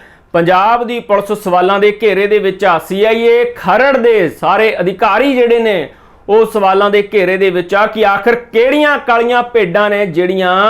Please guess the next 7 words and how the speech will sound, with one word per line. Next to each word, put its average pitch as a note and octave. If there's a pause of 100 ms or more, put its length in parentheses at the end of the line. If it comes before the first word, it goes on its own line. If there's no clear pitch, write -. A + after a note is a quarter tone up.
(720)
ਗੈਂਗਸਟਰਾਂ F#3
ਦੇ B3
ਕਹਿਣੇ B3
ਮੁਤਾਬਿਕ G#3
ਚੱਲ E3+
ਰਹੀਆਂ E3
ਨੇ। B2